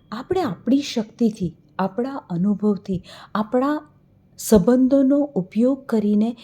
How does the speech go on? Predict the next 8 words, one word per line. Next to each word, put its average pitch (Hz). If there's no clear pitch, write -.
એ 254
સમસ્યાઓને 190
આપણે 202
સોલ્વ 160
કરવાનો 143
પ્રયત્ન 135
કરીએ 127
છીએ. -